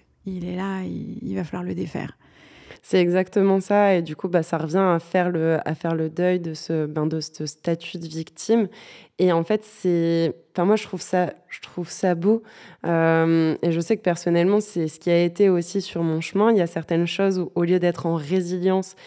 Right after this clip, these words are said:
Speaker 2: j'étais en résistance, où je voulais pas m'identifier, où c'était, « Non, c'est pas moi, ça fait pas partie de mon histoire,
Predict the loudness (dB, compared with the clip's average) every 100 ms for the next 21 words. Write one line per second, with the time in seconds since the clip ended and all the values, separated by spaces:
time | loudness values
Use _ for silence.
0 | -20 -20 -8 -2 0 2 2 2 0 -2
1 | -2 -8 -2 -2 -2 -4 -6 -4 -6 -4
2 | 0 2 2 0 -2 -8 -6 2 2 2
3 | -2 -8 -4 0 2 2 0 -4 -2 -2
4 | 0 -2 -2 -6 -4 -4 -4 -8 -6 -2
5 | -2 -4 -4 -2 -2